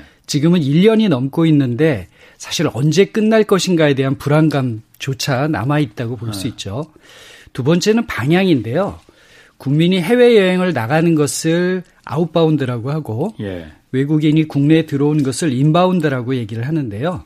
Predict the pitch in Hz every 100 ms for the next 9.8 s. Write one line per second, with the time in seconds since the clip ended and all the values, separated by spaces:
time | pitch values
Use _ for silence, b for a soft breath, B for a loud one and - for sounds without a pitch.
0 | 113 90 82 b b - 131 139 175 196
1 | 202 185 156 180 135 123 165 185 120 117
2 | 135 175 123 - 247 262 - 254 240 233
3 | 123 131 131 127 113 - 110 - 98 95
4 | 95 90 85 80 78 B - 135 156 123
5 | 143 170 165 160 190 156 B B 113 117
6 | 110 202 - 151 147 147 147 160 190 196
7 | _ - 117 151 175 202 208 202 - -
8 | 135 147 143 123 104 104 _ - 127 131
9 | 120 170 170 135 107 92 135 113